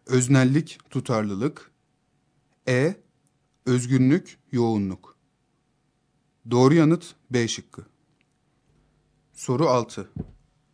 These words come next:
Bu parçadaki numaralanmış cümlelerin hangisinde yorum yoktur? Bir, yönetmen bu yeni oyununda geçmişteki hatalarından uzaklaşmış. İki,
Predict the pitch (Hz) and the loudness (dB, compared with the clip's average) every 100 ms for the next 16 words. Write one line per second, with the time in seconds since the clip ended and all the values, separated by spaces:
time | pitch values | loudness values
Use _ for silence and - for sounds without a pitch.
0 | _ - 185 208 175 151 127 143 147 139 | _ -8 -4 0 0 0 -4 0 2 2
1 | 156 147 117 110 - 120 110 104 107 120 | 2 0 -2 -4 -4 -2 -2 -2 -4 -4
2 | 143 139 - 101 95 151 - _ 120 113 | -4 -4 -6 -8 -6 -6 -8 _ -6 -2
3 | 151 151 117 - 92 - _ _ _ _ | 0 0 -2 -8 -18 -18 _ _ _ _
4 | _ _ _ _ 127 110 - _ _ _ | _ _ _ _ -6 -6 -8 _ _ _
5 | _ _ _ 127 131 151 180 202 170 180 | _ _ _ 0 2 2 2 0 0 0
6 | 180 185 151 117 104 113 202 - 131 127 | 0 2 2 2 0 -2 -4 -6 -4 -2
7 | 151 147 143 170 135 123 113 110 113 135 | -2 -4 -2 -2 -2 -4 -4 -4 -4 -2
8 | 196 - 127 123 113 110 101 98 - - | -2 -4 -6 -6 -4 -8 -8 -12 -14 -18
9 | _ _ _ _ _ _ _ _ - 135 | _ _ _ _ _ _ _ _ -16 -12
10 | - 113 | -8 -8